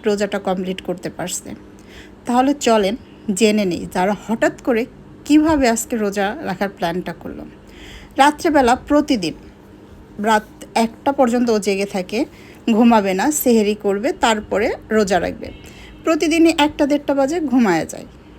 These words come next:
আর সেহেরির সময় উঠে সেহেরি খেতেও পারে না, রোজাও রাখতে পারে না। কিন্তু আজকে কিভাবে যেন ও সেহরিতে জেগে যায়, তারপরে উঠে খাওয়ার জন্য কান্না করে। কিন্তু বরাবরই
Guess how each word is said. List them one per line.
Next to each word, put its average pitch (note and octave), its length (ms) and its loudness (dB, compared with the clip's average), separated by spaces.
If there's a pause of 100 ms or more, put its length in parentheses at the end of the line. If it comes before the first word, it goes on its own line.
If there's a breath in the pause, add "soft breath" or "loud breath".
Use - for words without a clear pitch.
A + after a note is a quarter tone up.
(180)
আর G#3+ 220 2
সেহেরির G#3+ 340 2
সময় A#3 340 -2
উঠে C#4 300 -4
সেহেরি A3+ 340 0
খেতেও B3 380 0
পারে C4 300 0
না, E4 100 2 (280)
রোজাও G#3 340 4
রাখতে F3 280 -4
পারে F3 200 -8
না। A#3+ 140 -10 (720 loud breath)
কিন্তু D#4+ 520 2 (160)
আজকে C4+ 680 0 (540)
কিভাবে E4 440 4
যেন D#4 200 6
ও D4+ 260 4
সেহরিতে B3 640 0 (880 loud breath)
জেগে A3 300 4
যায়, - 180 -6 (380)
তারপরে A#3 720 0
উঠে A3 380 -6
খাওয়ার A#3+ 340 4
জন্য A3 240 -2
কান্না F#3+ 340 -4
করে। F#3+ 220 -8 (680 loud breath)
কিন্তু D4+ 260 2
বরাবরই C#4 680 4